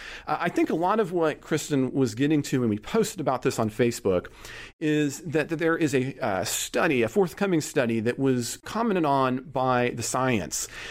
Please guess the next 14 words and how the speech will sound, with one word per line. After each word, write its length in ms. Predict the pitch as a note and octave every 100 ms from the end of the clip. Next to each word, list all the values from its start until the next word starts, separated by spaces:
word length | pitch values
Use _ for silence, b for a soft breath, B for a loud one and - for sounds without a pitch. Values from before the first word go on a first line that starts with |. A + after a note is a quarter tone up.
| B -
uh, 240 | G#2 F#2+
which 220 | A2+ C3+
is 100 | F#3 B2
a 60 |
prestigious, 920 | - F3+ - - E3+ C#3 C#3 B2+ - -
uh, 220 | A2 F#2+
outlet 520 | - D3+ C3+ B2+ A2+ -
and 180 | B2+ B2
does 500 | A#2 A#2 A#2 A#2 -
blogs 720 | D#3 F#3+ A3 G3+ G2 F2 - -
on, 420 | G#2 F#2+ F#2+ F#2+ - _ - -
uh, 220 | G2+ C2+ C#2
upcoming 440 | C3+ - C3+ A2+
studies. 480 | A2+ - G3+ C3+ -